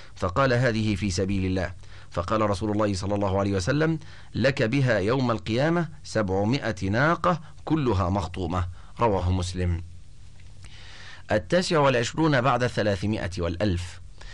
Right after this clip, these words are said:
وعن أبي حماد، ويقال أبو سعاد، ويقال أبو أسد، ويقال أبو عامر، ويقال أبو عمرو، ويقال أبو الأسود، ويقال أبو عبس،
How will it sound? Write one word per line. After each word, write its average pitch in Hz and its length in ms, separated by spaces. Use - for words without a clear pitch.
وعن 123 260
أبي 143 200
حماد، 139 520
ويقال 95 480
أبو 113 240
سعاد، 139 480
ويقال 90 540
أبو 107 220
أسد، 160 380
ويقال 98 520
أبو 101 240
عامر، 156 420
ويقال 92 520
أبو 104 240
عمرو، 135 440
ويقال 95 460
أبو 104 200
الأسود، 165 480
ويقال 98 480
أبو 104 240
عبس، 147 400